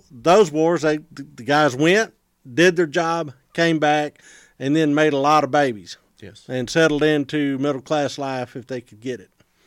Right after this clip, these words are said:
Speaker 1: And, uh, these guys came back and were spit upon and put upon, and,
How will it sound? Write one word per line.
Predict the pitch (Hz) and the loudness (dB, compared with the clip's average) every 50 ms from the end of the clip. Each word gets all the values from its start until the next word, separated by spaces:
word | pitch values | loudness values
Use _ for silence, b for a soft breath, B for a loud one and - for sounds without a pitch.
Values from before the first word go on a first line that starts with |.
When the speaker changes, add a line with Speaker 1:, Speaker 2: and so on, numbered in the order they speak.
| b b b b b b b b b _ | b b b b b b b b b _
Speaker 1:
And, | - 123 127 131 131 131 131 131 | -12 -10 -8 -6 -6 -6 -6 -6
uh, | 131 127 123 | -4 -4 -4
these | 113 120 156 175 190 156 | -2 -2 -2 -2 -2 -4
guys | - - 151 135 135 131 120 - | -6 -4 -2 -2 -2 -2 -6 -8
came | - 156 147 139 131 | -8 -8 -8 -6 -6
back | 123 131 135 139 135 - - | -6 -6 -6 -6 -8 -8 -10
and | 127 117 | -12 -12
were | 113 107 98 - _ _ _ - | -12 -14 -14 -18 _ _ _ -20
spit | - - - 156 151 147 | -20 -10 -4 -2 -2 -2
upon | 127 - 143 147 139 139 139 139 143 143 135 123 | -2 -6 -8 -8 -6 -6 -6 -6 -8 -8 -8 -8
and | 104 92 85 _ b b b b b b b b | -10 -12 -14 _ b b b b b b b b
put | - 190 196 180 | 2 4 4 4
upon, | 170 - 170 165 165 165 165 165 165 165 156 | 2 2 0 2 2 2 2 2 2 0 0
and, | 139 131 123 117 110 101 | -2 -2 -4 -6 -8 -12